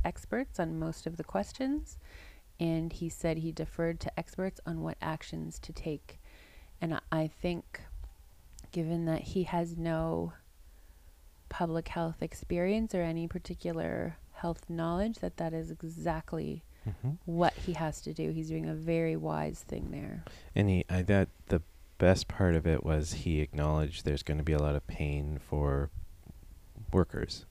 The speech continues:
Speaker 2: Like, he
Speaker 1: Yes.
Speaker 2: specific-, like, he used th-, those terms a few times.
Speaker 1: Yes.
Speaker 2: That, and they're gonna do stu-, something. I don't think they're clear on what they're gonna do to help, but they're gonna try to help
Speaker 1: And
Speaker 2: people.
Speaker 1: that's his wheelhouse, right? You could tell he went
Speaker 2: Mm-hmm.
Speaker 1: kind of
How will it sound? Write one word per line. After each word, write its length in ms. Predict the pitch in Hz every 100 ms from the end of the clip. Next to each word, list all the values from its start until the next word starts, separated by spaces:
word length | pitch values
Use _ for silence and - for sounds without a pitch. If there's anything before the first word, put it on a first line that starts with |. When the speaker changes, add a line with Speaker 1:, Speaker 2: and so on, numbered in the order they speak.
| -
Speaker 2:
Like, 120 | -
he 40 | 175
Speaker 1:
Yes. 120 | 170
Speaker 2:
specific-, 360 | - - 78 - -
like, 160 | 71
he 100 | -
used 180 | 73 69
th-, 120 | 69
those 240 | - 71 -
terms 320 | - 67 69
a 40 |
few 220 | - - 78
times. 500 | - 71 69 71 - - - -
Speaker 1:
Yes. 180 | 180 170
Speaker 2:
That, 200 | 76 71 - 78
and 120 | 73
they're 100 | 71
gonna 220 | 69 69
do 200 | 71 67
stu-, 280 | - - -
something. 500 | - 87 69 - - - -
I 80 | 69
don't 180 | 65 67
think 140 | 76
they're 100 | 73
clear 300 | - - 73
on 140 | 69
what 180 | 73 73
they're 140 | - 90
gonna 160 | 90
do 160 | 87 90
to 80 | 85
help, 220 | 104 143
but 220 | - -
they're 180 | - 73
gonna 220 | 73 71
try 480 | 71 - 76 71 69 - - - - - -
to 80 | 82
help 320 | 80 - - - -
Speaker 1:
And 120 | 214
Speaker 2:
people. 100 | 202
Speaker 1:
that's 220 | 240 -
his 200 | 240 208
wheelhouse, 560 | 185 190 175 170 156 -
right? 200 | 185 202
You 120 | 208
could 200 | - 202
tell 220 | - 233
he 140 | 226 208
went 260 | 196 180 - - -
Speaker 2:
Mm-hmm. 80 | 87
Speaker 1:
kind 180 | - 190
of 100 | 180